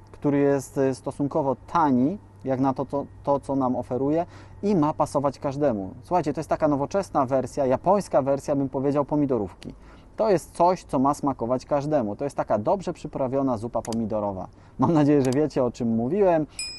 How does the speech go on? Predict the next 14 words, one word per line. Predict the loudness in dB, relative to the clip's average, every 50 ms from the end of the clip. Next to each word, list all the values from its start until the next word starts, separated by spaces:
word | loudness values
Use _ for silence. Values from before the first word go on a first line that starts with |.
| -16 -12 -6 -2
E, | 0 2 2 2 2 2
żegnam | 2 2 2 2 2 2
się | 0 0 -2
z | 0
Wami | 2 2 2 2 2 2 2
i | 2
do | 2
zobaczenia | 2 2 0 0 0 0 0 0 0
w | -2
kolejnym | -2 0 0 2 2 2 2 2
teście. | 0 0 0 0 -2
Oczywiście | -2 -2 -2 -2 0 0 2
zapraszam | 2 2 2 4 4 2 2 2 0 -2 0 2
Was, | 2 4 4 4 2 -2